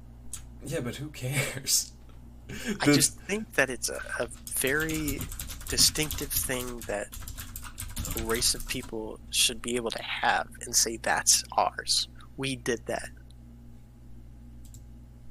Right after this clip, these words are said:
Speaker 1: Yeah, but that's, that's not what it's about. Like, nobody, nobody wants that.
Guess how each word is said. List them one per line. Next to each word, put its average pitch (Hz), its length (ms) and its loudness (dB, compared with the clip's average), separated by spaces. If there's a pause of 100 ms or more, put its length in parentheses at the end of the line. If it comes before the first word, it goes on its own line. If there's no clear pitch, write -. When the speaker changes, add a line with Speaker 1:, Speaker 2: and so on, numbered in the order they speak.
(500)
Speaker 1:
Yeah, 147 120 -2
but 104 100 -4
that's, 120 300 -2 (120)
that's 120 220 0
not 135 200 2
what 123 120 -4
it's - 160 -6
about. 104 420 -2 (160)
Like, 110 200 0
nobody, 139 880 6 (420)
nobody 139 440 4
wants 120 600 4
that. 98 380 0